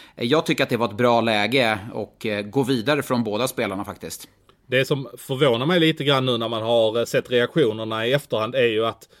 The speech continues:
Speaker 2: det som smärtar mest hos supportrarna är ju faktiskt att det är Oskarsund som de, eh, som de tackar för sig. Törnberg är det inte lika högljudda protester mot, eh, att han försvinner. Eh,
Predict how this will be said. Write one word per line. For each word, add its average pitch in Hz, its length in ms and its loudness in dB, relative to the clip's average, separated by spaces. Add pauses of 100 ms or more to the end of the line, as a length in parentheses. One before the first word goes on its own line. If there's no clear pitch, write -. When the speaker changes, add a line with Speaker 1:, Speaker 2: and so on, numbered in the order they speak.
(100)
Speaker 2:
det 123 120 2
som 135 140 -6
smärtar 127 500 -4
mest 135 320 -2
hos 123 140 -8
supportrarna 120 680 0
är 127 120 0
ju 117 220 2
faktiskt - 280 -2
att - 240 -6
det 120 100 2
är 131 80 2
Oskarsund 127 720 0
som 127 220 -6
de, 120 200 -4
eh, 117 340 -4
som 131 240 -6
de 127 120 -4
tackar 135 320 -2
för 117 100 -8
sig. 113 360 -2 (340)
Törnberg 151 500 6
är 113 80 2
det 160 80 2
inte 185 140 0
lika 156 460 0
högljudda 135 600 2
protester - 640 -4
mot, 104 400 -8
eh, 110 320 -2 (220)
att - 180 -8
han 123 160 0
försvinner. 107 800 -4
Eh, 110 60 -6